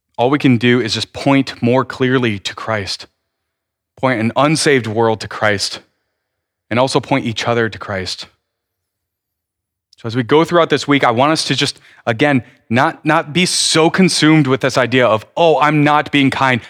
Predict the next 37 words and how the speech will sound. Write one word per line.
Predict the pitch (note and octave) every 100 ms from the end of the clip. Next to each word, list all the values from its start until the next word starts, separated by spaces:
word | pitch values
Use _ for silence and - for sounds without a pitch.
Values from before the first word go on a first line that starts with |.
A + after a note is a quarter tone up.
| -
I | - D#3+
don't | E3 D#3+ C3+
demonstrate | C#3+ D3+ - D3 C3
this | B2+
kindness. | - C3+ C3 A#2+
I | C3
don't | D#3 E3 B2+
demonstrate | C#3 D#3+ - D3+
this | C#3 A#2+
love | B2+ C3+ C3+
and | B2+ B2
this | -
compassion, | A2+ - C3+ C#3+ D3+ C3 - -
uh, | A#2+ A#2
and | B2+ B2+
this | A#2+ -
easy, | D#3 D#3+ C#3+ C3 C#3 A#2 - _
um, | A#2 A2+ G#2+ G#2 - -
uh, | G#2+ A2 E2+
kind | A2+ C3
of | A#2
feeling | G2 - - E3 F3 E3 B2+ A2
toward | - C#3+ C3+
other | B2+ A#2+
people. | - D#3 A#2+ F#2+ F2 _ _ _ _
I | C3+
don't | E3 D#3
demonstrate | A#2 D3+ F#3+ - E3+
all | D3+ C#3+
these | C3
things," | - E3+ E3
and | C#3+
you | C3+
just | C#3 A2
beat | D3
yourself | D3 D3 C3+ D#3
up, | D#3